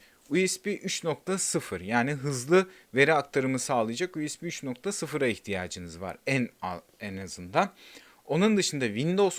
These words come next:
on işletim sistemine sahip olmanız gerekiyor. Onun dışında da ya Intel H D işlemcileri destekliyor bu görmüş olduğunuz donanım ve Nvidia GeForce G T X altı yüz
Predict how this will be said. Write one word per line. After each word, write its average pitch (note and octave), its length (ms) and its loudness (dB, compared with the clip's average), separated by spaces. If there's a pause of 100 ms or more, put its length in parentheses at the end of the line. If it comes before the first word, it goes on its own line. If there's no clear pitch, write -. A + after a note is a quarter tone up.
on E3+ 320 6
işletim D3 420 -4
sistemine G2 520 -4
sahip F2+ 400 -8
olmanız F2 400 -10
gerekiyor. F#2+ 480 -4 (640)
Onun G#3 320 6
dışında C#3+ 460 2
da G#3 220 4 (400)
ya D#3+ 260 2 (100)
Intel D#3+ 460 0 (100)
H C3 380 2
D C#3+ 200 -2 (140)
işlemcileri B2+ 760 2
destekliyor F#2+ 760 0
bu G2+ 220 -2 (180)
görmüş G#2 340 -6
olduğunuz F#2 500 -10
donanım A2 380 -2 (120)
ve F3 260 4
Nvidia F3+ 500 2
GeForce F3+ 640 0 (100)
G C#3+ 220 -4
T D#3+ 160 -8
X F3+ 380 -4 (360)
altı C#3 360 8
yüz G3+ 280 0